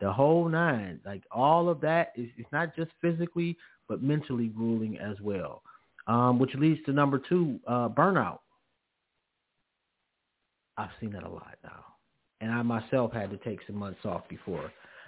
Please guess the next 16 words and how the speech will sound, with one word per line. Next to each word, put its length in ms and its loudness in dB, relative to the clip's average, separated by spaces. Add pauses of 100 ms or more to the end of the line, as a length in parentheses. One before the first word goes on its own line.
(140)
I, 180 4
I 40 4
was 120 0
just 160 0
tired. 380 0 (1600)
You 80 2
know, 80 4
I 80 6
had 160 0
been 160 -2
doing 200 4
it 100 0
for 80 -6 (120)
so 300 6
many 200 2
years. 460 2